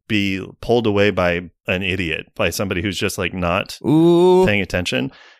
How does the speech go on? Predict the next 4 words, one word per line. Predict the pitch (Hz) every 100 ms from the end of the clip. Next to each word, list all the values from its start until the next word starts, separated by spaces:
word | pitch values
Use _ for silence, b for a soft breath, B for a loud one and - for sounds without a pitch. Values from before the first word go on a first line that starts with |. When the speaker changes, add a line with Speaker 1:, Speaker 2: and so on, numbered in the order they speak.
| b _ _ _ -
Speaker 1:
And | 120 113
Derek, | 107 120 151 - - _ _ _ _ _
you | 95 90 131 165
change. | - 123 82 50 - -